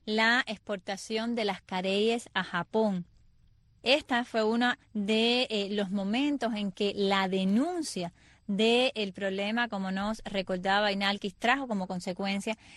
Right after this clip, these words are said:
que, eh, las autoridades cubanas tuvieran que, eh, tomar medidas y de hecho tuvieron que dejar de exportar estas careyes a Japón. El camino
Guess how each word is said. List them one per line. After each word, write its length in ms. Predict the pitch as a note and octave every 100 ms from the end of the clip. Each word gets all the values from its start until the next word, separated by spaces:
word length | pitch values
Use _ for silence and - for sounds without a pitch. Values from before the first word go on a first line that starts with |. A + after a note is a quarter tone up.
| - -
que, 300 | A#3+ B3 C4
eh, 300 | A3+ G#3 G3+
las 400 | G3+ G#3 A3 A#3+
autoridades 560 | F#3 F#3 F#3+ F#3 F#3+ G#3+
cubanas 320 | - G3+ G#3+
tuvieran 540 | - F3+ G#3 A3 F#3+ F#3+ - - -
que, 360 | - G#3+ A3+ A#3
eh, 300 | G#3 F#3 F#3
tomar 500 | - F#3+ F#3+ G3+ A3
medidas 460 | G3+ F#3+ F#3+ A#3+ A#3+
y 80 | F#3
de 100 | F#3+
hecho 200 | - G#3+ _ _
tuvieron 460 | - F#3+ A#3+ G#3 F3+ - _ -
que 340 | G#3+ G#3 G#3+ G3
dejar 460 | F3+ F3 G#3+ G#3+
de 140 | G3 F#3
exportar 600 | - F#3 F3 - F#3+ F#3+ - _
estas 260 | G#3 - A3+
careyes 680 | - F3+ F#3 F#3 F#3+ G3 -
a 420 | F#3+ F#3 F#3 F#3+ - - - - - -
Japón. 600 | F#3 - G#3 G3 F3 -
El 180 | G3 F#3+
camino 640 | G3 G3 B3+ C4 G#3 A3